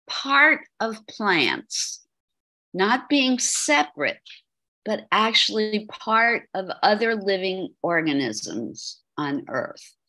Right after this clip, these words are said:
And you can really see that in this painting. There are faces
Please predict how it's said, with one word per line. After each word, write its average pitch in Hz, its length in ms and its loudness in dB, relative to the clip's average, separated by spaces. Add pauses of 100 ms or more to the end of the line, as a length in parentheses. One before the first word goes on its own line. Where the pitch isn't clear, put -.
(340)
And 208 160 0
you 247 100 -2
can 226 240 0
really 269 420 4
see 269 400 -2
that 220 280 2
in 160 200 -2
this 185 200 -6
painting. 277 720 0 (1700)
There 202 360 2
are 185 260 2
faces 220 1040 -2